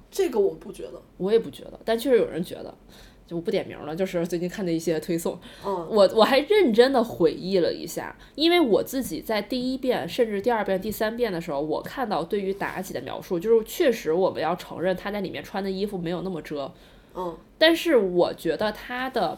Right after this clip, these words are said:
Speaker 2: 表现的方式是美的。
Speaker 1: 对，她的镜头语言也不是那种男性凝视的那种感觉。
Speaker 2: 是美的，是艺术的，
Speaker 1: 嗯。
Speaker 2: 是支撑剧情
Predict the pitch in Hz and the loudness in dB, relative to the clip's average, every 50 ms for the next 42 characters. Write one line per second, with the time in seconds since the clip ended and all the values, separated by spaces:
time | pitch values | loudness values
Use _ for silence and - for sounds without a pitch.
0 | - - - - - - - - 262 247 226 190 170 - 160 - 233 226 240 262 | -2 0 0 0 0 -2 -4 -2 0 0 0 0 -4 -6 -2 0 0 2 2 0
1 | 262 - - 254 190 175 185 - - 233 208 180 262 240 220 - - - - - | -4 -4 -2 -2 -2 -2 -2 -2 -2 0 2 4 4 4 4 2 0 0 0 2
2 | 349 349 349 294 262 254 240 196 220 220 185 160 139 147 147 170 185 175 160 - | 0 0 -2 -2 -4 0 0 0 0 0 -2 -6 -8 -8 -6 -6 -4 -4 -6 -8
3 | - - - - 214 247 214 175 139 120 156 170 123 - - 185 175 - - - | -12 -14 -12 -8 -4 -4 -2 -4 -4 -6 -8 -8 -10 -8 -8 -8 -8 -8 -10 -12
4 | - - 120 123 127 - - - - 311 269 240 214 151 - - - - - - | -12 -10 -10 -10 -10 -12 -10 -4 -2 0 0 0 0 -2 -4 -8 -12 -12 -12 -12
5 | - - - - 269 247 247 262 240 208 - - 165 135 - - - - - - | -14 -14 -8 -4 -4 -2 0 0 0 0 -2 -4 -8 -8 -8 -12 -12 -14 -12 -8
6 | - 240 220 196 170 170 - - - - 214 220 208 - - 220 214 208 - 214 | -2 0 2 2 0 -2 -6 -10 -8 -4 -4 -4 -4 -2 -2 -2 -2 -2 -2 -4
7 | 196 175 - - | -6 -6 -6 -8